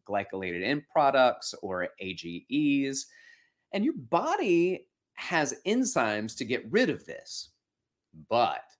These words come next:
when too much occurs, it has a hard time keeping up. And,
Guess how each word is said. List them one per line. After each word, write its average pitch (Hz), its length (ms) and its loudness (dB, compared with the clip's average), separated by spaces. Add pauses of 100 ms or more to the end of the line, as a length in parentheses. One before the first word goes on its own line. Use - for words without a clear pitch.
(300)
when 104 340 -6
too 294 540 -4
much 160 500 0
occurs, 113 840 -2 (360)
it 175 120 0
has 180 180 -2
a 160 60 -2
hard 151 240 4
time 120 240 0
keeping 87 340 -4
up. 85 300 0 (580)
And, 110 300 -2